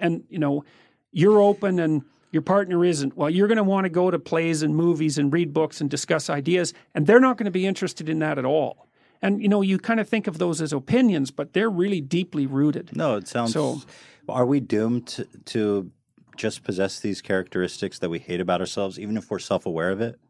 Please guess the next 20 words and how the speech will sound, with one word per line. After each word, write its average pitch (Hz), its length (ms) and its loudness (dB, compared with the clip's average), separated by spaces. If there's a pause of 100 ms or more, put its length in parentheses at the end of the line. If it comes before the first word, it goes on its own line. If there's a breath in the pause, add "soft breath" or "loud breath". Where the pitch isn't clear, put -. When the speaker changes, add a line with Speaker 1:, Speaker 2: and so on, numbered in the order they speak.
(460 soft breath)
Speaker 2:
How 120 120 4
Speaker 1:
No. 143 100 6
Speaker 2:
do 143 60 2
you, 139 100 2
how 127 220 0
do 139 40 0
you 139 140 2
address 113 460 -4
these 95 320 -6
issues 98 340 -6
of 82 140 -6
self-improvement? 165 800 -2
Speaker 1:
Okay, 190 180 -8
well, 196 200 0
people 247 360 0
get 190 320 -2 (160)
more 196 260 2
conscientious 180 800 -4
and 170 120 -2
more, 180 380 0